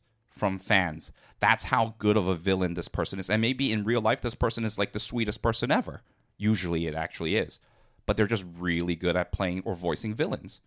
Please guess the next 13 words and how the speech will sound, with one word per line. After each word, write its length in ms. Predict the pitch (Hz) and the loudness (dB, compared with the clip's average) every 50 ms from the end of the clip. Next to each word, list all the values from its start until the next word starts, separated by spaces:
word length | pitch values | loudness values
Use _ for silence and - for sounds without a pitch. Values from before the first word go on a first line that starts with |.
| _ _ _ _ _ _ _ _ - | _ _ _ _ _ _ _ _ 0
But 160 | 110 - - | 0 0 2
they 100 | 104 98 | -2 -4
get 340 | - - 101 - _ _ - | -2 -2 -4 -6 _ _ 0
death 220 | 110 113 - - | 0 0 0 0
threats. 240 | - 101 82 - - | -2 -2 -2 -2 -4
Just 340 | - - 127 - - - - _ _ _ _ _ _ _ _ _ _ _ _ _ _ _ | -6 -2 -2 -2 -2 -4 -10 _ _ _ _ _ _ _ _ _ _ _ _ _ _ _
think 160 | - 131 127 | -4 -4 -4
about 260 | - - 110 101 - - | 0 0 0 0 2 0
that. 240 | 92 90 - - _ _ _ _ _ _ _ _ _ _ _ _ _ _ _ _ _ _ _ _ _ - | 0 0 -2 -4 _ _ _ _ _ _ _ _ _ _ _ _ _ _ _ _ _ _ _ _ _ -14
People 380 | - - 135 - - 135 127 120 | -6 -6 -6 -4 -2 -2 -2 -2
get 280 | - - 113 - - | 0 -4 -4 -4 0
death 200 | - 107 110 - | 0 0 0 0
threats 280 | - 113 95 90 - | 0 -2 -2 -2 -2